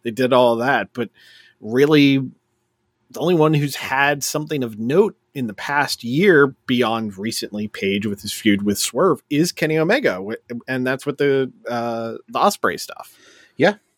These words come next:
Speaker 2: which was
Speaker 1: So.
Speaker 2: great, and, you know, puts the rubber match down the road, kicks that can.
Speaker 1: Yeah, even further down the road.
Speaker 2: Yeah.
Speaker 1: Um, but in terms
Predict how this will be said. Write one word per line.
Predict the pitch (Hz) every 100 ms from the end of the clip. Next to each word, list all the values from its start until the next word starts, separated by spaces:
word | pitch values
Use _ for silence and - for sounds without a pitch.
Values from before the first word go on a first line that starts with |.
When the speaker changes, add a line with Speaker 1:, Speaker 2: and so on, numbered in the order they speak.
| _ _ _
Speaker 2:
which | - 113
was | 127
Speaker 1:
So. | 95
Speaker 2:
great, | 120 143 160
and, | 113 110 107
you | 113
know, | 98
puts | - 120 -
the | - 101
rubber | 104 113
match | 98 92 87
down | - 90 90
the |
road, | 80 90 73 -
kicks | 110 -
that | 98 104
can. | - 67 52 62 _ _ _ _ _ _ -
Speaker 1:
Yeah, | 110 92 -
even | 139 131 127
further | 131 147 120
down | 98 92
the | 85
road. | 78 67
Speaker 2:
Yeah. | 90 87 58 - - - -
Speaker 1:
Um, | 113 117 117
but | 113 165 165
in | 180
terms | 160 240 359 330